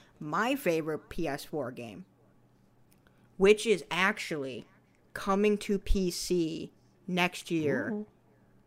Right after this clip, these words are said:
Speaker 2: Ooh, I think I know what it is.
Speaker 1: Horizon Zero Dawn.
Speaker 2: That's not what I thought it was.
Speaker 1: What do you think it was?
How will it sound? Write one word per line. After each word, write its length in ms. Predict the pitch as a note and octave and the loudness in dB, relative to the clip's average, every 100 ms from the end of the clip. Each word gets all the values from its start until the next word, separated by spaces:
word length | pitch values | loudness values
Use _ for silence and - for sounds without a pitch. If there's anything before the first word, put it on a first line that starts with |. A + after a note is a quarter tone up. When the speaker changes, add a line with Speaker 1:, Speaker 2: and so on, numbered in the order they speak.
| - B2 | -14 -6
Speaker 2:
Ooh, 240 | C3+ C3 | -4 -4
I 40 | - | -6
think 120 | B2 | -4
I 40 | |
know 80 | A2+ | -2
what 80 | G#2+ | -2
it 80 | G#2 | -2
is. 180 | - - - - - _ _ _ _ _ _ - | -6 -12 -20 -20 -20 _ _ _ _ _ _ -8
Speaker 1:
Horizon 680 | - E3 D3+ C#3+ D3 D#3 D3+ | -2 0 0 0 -4 -6 -6
Zero 240 | C#3 B2+ | -6 -6
Dawn. 300 | C3+ - B1+ - _ _ - _ _ _ _ _ _ _ _ _ _ | -6 -8 -12 -16 _ _ -20 _ _ _ _ _ _ _ _ _ _
Speaker 2:
That's 220 | G#2 - | -10 -8
not 80 | A#2 | -6
what 80 | A2+ | -4
I 20 | |
thought 220 | A2+ A#2 | -2 -2
it 40 | A#2 | -2
was. 220 | G#2 - | -4 -6
Speaker 1:
What 220 | - F3+ | -4 0
do 60 | F#3 | 0
you 80 | D#3+ | 0
think 180 | D#3 D#3 | -2 -2
it 60 | |
was? 280 | C3+ C#3+ | -4 -6